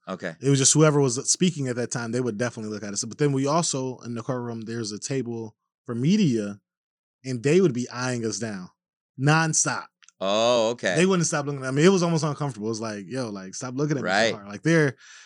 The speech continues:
Speaker 2: they're looking up, up, up and above. They're standing up, sitting down, twisting their heads around, trying to see everybody's re-,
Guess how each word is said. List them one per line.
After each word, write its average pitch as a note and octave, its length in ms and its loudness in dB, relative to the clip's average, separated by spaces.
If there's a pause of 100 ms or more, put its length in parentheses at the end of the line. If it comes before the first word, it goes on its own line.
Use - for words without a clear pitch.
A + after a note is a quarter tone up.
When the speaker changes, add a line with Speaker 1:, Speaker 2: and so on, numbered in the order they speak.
(140)
Speaker 2:
they're G#3 140 6
looking E3 320 4
up, C3+ 340 -10
up, F3+ 220 0 (240)
up G3+ 180 2
and F3 100 0
above. F3+ 460 6
They're F3 80 6
standing F#3 400 2
up, F#3 140 4
sitting F3 320 2
down, E3+ 400 4
twisting E3+ 320 2
their E3 100 2
heads E3 220 4
around, D#3 220 -2
trying D#3 180 0
to C#3+ 60 0
see C#3+ 200 0
everybody's C#3+ 500 0
re-, B2+ 140 -6